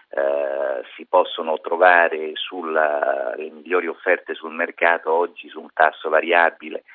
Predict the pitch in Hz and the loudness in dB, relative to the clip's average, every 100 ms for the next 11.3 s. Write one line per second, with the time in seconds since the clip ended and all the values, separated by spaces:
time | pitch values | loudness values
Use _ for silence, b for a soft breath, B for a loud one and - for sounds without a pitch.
0 | B B - 82 80 78 76 - 69 69 | B B -4 0 0 0 -4 -2 -2 -4
1 | - 78 76 80 92 85 78 73 69 - | -4 -4 -6 -6 -12 -10 -4 -4 -4 -8
2 | _ _ _ _ _ _ _ _ _ - | _ _ _ _ _ _ _ _ _ -12
3 | 87 - - 87 85 80 80 82 85 80 | -10 -8 -8 -8 -2 -2 -2 -8 -6 -6
4 | - 80 80 - - 90 - 76 78 85 | -6 -10 -10 -12 -10 -8 -6 -4 -4 -4
5 | 80 - 82 85 80 - 78 - 80 - | -4 -2 0 -2 -2 -6 -6 -6 -16 -16
6 | 80 85 85 76 78 85 101 - 82 85 | -6 4 4 4 -2 -10 -10 2 4 4
7 | - 98 98 B B B - 85 - 80 | 2 2 2 B B B -8 -6 -6 -12
8 | - 82 80 - 101 85 78 - - 92 | 0 2 2 -2 -6 -6 -14 -12 -2 2
9 | 85 80 - B B - 78 - 82 78 | 2 2 -4 B B -18 -16 -4 -2 -2
10 | 80 76 - 82 80 80 76 71 - 78 | -2 -2 -4 -6 -6 -6 -6 -8 -4 -4
11 | 67 _ - | -6 _ -20